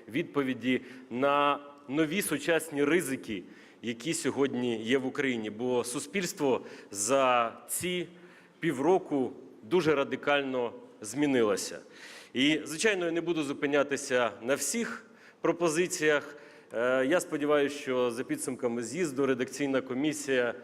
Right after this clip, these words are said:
прийме всі застереження і потім їх врахує вже в робочому порядку. Але, очевидно, на одній темі не можу не зупинитися.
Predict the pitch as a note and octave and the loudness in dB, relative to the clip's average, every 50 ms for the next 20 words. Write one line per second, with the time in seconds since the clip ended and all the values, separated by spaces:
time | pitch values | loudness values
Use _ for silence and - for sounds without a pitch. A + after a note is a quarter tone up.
0 | - - - - - - - C#3+ D3+ D3+ C#3+ C3+ C3 B2+ B2+ A#2+ A#2 G#2+ - - | -18 -20 -20 -20 -14 -6 0 2 2 2 4 4 4 4 4 2 2 0 -2 -4
1 | - D3 C3+ B2+ C#3 C3+ C3 - - E3+ F#3+ G#3 F3+ D3+ E3 E3 D3 C#3+ C#3 C3+ | -4 -4 -2 0 -2 -2 -2 -2 -2 0 2 2 2 2 2 2 2 4 2 2
2 | C#3 C#3+ D#3+ D3+ - D3 C3 B2 B2+ C3+ C3 - - - G2 G#2 C3 C#3 C#3 - | 2 2 0 0 0 -2 -2 0 0 0 0 -2 -8 -10 -4 0 0 0 0 0
3 | D#3+ D#3+ D3 C3+ C3 A2 G2+ A#2 B2+ B2+ A#2 G#2 - - - - - - A2 B2+ | 0 2 4 4 2 2 2 2 2 2 2 2 -2 -14 -18 -18 -10 -6 -4 -4
4 | B2+ B2 C#3 C#3+ C#3+ - C#3 C#3+ C3+ D3 F3+ F#3 A3 G#3+ G#3+ - E3+ D3+ C#3+ D3+ | -2 0 0 0 0 -2 -2 -2 0 0 2 2 2 0 0 0 2 4 4 6
5 | D#3 D#3 D3 D3+ - F3 G#3 F#3 D#3 D3 C#3+ D3 D3 D3 C#3+ C#3+ D#3+ G3+ G#3 - | 4 2 0 0 -2 0 0 2 2 2 4 4 4 2 2 0 -4 -6 -6 -4
6 | - - C#3 C3 A2+ G#2 G2 F2 F2 - - - - - - - - A#2 B2+ D3 | 0 2 2 2 0 -2 -6 -8 -10 -12 -18 -20 -20 -20 -20 -14 -6 -2 0 0
7 | D#3 E3 F3 F3+ D#3 - D3 C#3+ C3+ A#2+ - - - - G#2+ B2+ C#3 C3+ C3+ C3+ | 2 2 2 2 2 0 0 -2 -2 -4 -6 -10 -12 -4 0 2 2 2 2 0
8 | C3 C#3 C3+ A#2+ A2+ G2 A2 G#2 G2 - - F2 | -2 -2 -2 0 -2 -2 -2 -4 -6 -6 -8 -8